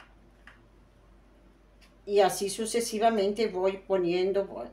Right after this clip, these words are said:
hasta llegar en la sisa. O en el término de la manga del buzo. Miren acá.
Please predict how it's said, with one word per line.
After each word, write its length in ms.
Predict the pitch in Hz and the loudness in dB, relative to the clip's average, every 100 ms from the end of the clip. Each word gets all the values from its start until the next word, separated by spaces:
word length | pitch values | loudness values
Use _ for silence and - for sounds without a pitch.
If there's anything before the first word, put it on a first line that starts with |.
| - | -6
hasta 720 | 175 175 - - 208 226 - - - - - - - - - | 0 0 -2 -4 -4 -4 -8 -20 -20 -20 -20 -20 -20 -20 -10
llegar 500 | 180 160 156 156 - | -6 -2 -2 -4 -6
en 220 | 196 196 190 | -2 0 2
la 100 | 220 | 0
sisa. 480 | - 262 - - - - _ - - - - - - - - - - - - - - - - - - - - - - - - - - - - - _ - | -4 -6 -6 -10 -14 -20 _ -20 -20 -20 -20 -20 -20 -20 -20 -20 -20 -20 -20 -20 -20 -20 -20 -20 -20 -20 -20 -20 -20 -20 -20 -20 -20 -20 -20 -20 _ -8
O 140 | 165 165 | -2 2
en 160 | 165 | 2
el 180 | 160 160 | 2 2
término 460 | 202 196 214 202 202 | 4 4 2 2 2
de 80 | |
la 120 | 170 165 | 2 2
manga 460 | 165 190 196 - 190 | 2 2 0 -2 -2
del 400 | 175 208 247 302 | 8 8 8 4
buzo. 500 | 208 190 185 - 214 - - - - - - - - - - - - - - - - - - - - - - - - - - - 135 | 2 0 0 -8 -14 -18 -20 -20 -20 -20 -20 -20 -20 -20 -20 -20 -20 -20 -20 -20 -20 -20 -20 -20 -20 -20 -20 -20 -20 -20 -20 -20 -8
Miren 380 | 156 160 156 | -6 -4 -4
acá. 300 | 143 - 110 | -6 -8 -10